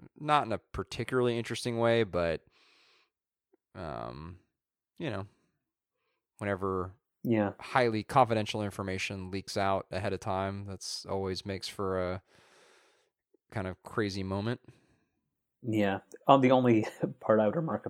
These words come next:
Speaker 2: uh, remark on that is, uh, during Damage Control this morning when Doc, uh, Dick Costolo was on, uh, C N B C, uh, we found out that he, uh, pronounces O S ten as O S X. And that, and that kind of bummed me out for the entire day.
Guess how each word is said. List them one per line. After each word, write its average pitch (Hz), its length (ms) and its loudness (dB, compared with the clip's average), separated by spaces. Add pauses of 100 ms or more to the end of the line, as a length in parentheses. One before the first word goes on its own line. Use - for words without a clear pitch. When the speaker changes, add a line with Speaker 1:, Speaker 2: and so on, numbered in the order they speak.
(120)
Speaker 2:
uh, 117 120 8
remark 104 360 4
on 101 100 -2
that 98 220 -2
is, 101 200 0
uh, 104 220 8
during 101 340 4
Damage 98 300 0
Control 107 340 2
this 104 160 0
morning 101 300 0
when 101 180 0
Doc, 101 300 2
uh, 104 240 8
Dick 107 220 4
Costolo 104 520 2
was 101 140 -2
on, 101 240 -4
uh, 101 320 0
C - 200 -6
N 101 80 -4
B 101 80 -4
C, 101 300 -10 (440)
uh, 101 280 6
we 123 80 0
found 101 280 0
out 98 140 -2
that 104 200 0
he, 98 440 -4 (460)
uh, 101 120 6
pronounces 95 480 -4
O 98 160 4
S 95 160 -4
ten 98 280 -4
as 95 240 -8
O 101 140 0
S - 160 -4
X. - 440 -8 (760)
And 101 160 -8
that, - 140 -6
and 113 160 -2
that 107 100 2
kind - 120 -2
of 98 80 -4
bummed 101 200 4
me 104 100 -4
out 101 160 -6
for 107 80 -6
the 107 80 0
entire 117 360 -2
day. 117 200 0